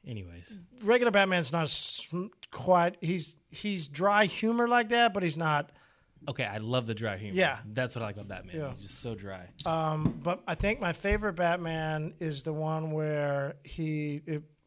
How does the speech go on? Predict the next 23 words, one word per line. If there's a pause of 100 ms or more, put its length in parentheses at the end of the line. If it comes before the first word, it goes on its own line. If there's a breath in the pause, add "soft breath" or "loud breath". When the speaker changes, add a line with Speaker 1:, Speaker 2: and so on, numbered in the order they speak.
(120)
Speaker 2:
couple
of
Batmans
ago,
where
he
got
his (300)
back
broken, (640)
and
he's
in
that (320)
prison, (140)
and
he
has
to
climb
his
way
out.